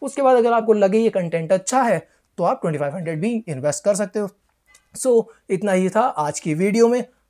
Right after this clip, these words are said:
I hope ये वीडियो आपके लिए बेनिफिशियल रहा होगा। अगर ये वीडियो आपके लिए बेनिफिशियल रहा हो तो चैनल को सब्सक्राइब कर दो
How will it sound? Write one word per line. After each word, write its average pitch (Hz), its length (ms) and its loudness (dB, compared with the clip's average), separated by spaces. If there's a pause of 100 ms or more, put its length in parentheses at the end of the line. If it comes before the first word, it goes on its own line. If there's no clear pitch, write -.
I 170 220 0
hope 233 340 4
ये 185 80 2
वीडियो 160 260 -2
आपके 143 180 -6
लिए 139 80 -4
बेनिफिशियल 135 540 -8
रहा 139 280 -8
होगा। 170 380 -2 (220)
अगर 226 200 4
ये 202 60 4
वीडियो 175 220 -4
आपके 147 140 -8
लिए 143 80 -8
बेनिफिशियल 135 500 -8
रहा 151 200 2
हो 180 200 -2 (240)
तो 185 60 -6
चैनल 165 320 -2
को 151 240 -4
सब्सक्राइब 147 680 -4
कर 160 180 -2
दो 190 240 -6